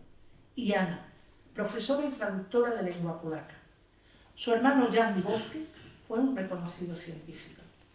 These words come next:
Todos ellos acudieron a la Escuela Polaca de París, a la que siguieron de por vida vinculados mediante su presencia en la Asociación de Antiguos Alumnos,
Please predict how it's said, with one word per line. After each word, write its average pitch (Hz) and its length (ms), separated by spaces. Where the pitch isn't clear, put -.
Todos 330 340
ellos 302 300
acudieron 226 560
a 196 60
la 175 80
Escuela 240 460
Polaca 185 360
de 165 80
París, 165 440
a 214 120
la 208 140
que - 60
siguieron 240 520
de 214 80
por 180 300
vida 247 360
vinculados 180 640
mediante 233 480
su 220 180
presencia 269 640
en 220 160
la 202 60
Asociación 202 600
de 202 60
Antiguos 220 420
Alumnos, 175 640